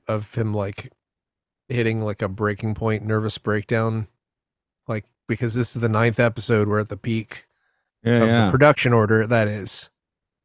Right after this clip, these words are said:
Speaker 2: I don't know. I don't know. I, I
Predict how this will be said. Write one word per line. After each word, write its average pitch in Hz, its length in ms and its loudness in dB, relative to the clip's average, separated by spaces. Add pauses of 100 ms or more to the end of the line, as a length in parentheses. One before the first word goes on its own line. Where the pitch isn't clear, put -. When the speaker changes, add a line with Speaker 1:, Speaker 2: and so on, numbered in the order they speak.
(680)
Speaker 2:
I 120 80 4
don't 110 160 4
know. 117 320 2 (140)
I 104 60 -2
don't 104 180 0
know. 107 240 -2 (340)
I, 135 100 6
I - 20 6